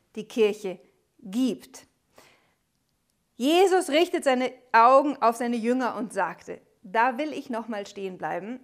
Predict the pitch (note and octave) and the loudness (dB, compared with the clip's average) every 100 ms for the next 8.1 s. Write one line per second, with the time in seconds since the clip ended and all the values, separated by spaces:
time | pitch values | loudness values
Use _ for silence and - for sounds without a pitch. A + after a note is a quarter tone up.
0 | _ G3 G3 A#3+ A#3+ G#3+ G#3 D4 D4+ C#4+ | _ 0 2 2 -2 -6 -6 -6 -6 -10
1 | - A#3 A#3 _ _ _ _ A3 A3 F#3+ | -6 -8 -8 _ _ _ _ -8 -8 -12
2 | - A#3+ C4 C4 A#3 A#3+ G#3+ G#3+ - G#3+ | -8 -4 -2 -2 -4 -6 -12 -12 -4 -4
3 | A3 A#3 A3+ F#3 F#3 - A3+ A3+ B3 A3 | -4 -8 -10 -14 -12 -4 -4 -4 -6 -8
4 | - _ _ - G3+ A#3+ D4+ C4+ A#3 A#3 | -10 _ _ -20 -10 -6 -6 -8 -10 -10
5 | A3+ G3+ F3+ - E3+ - G#3 _ _ _ | -10 -12 -14 -12 -16 -16 -20 _ _ _
6 | _ _ _ - C4 B3+ G3 A#3 C#4 E4 | _ _ _ -6 2 2 2 0 0 0
7 | D4 C4+ - G#3 G#3+ G#3 G3+ F#3+ F3 D3+ | -2 -8 -10 -6 -6 -8 -16 -12 -10 -10
8 | D3 | -14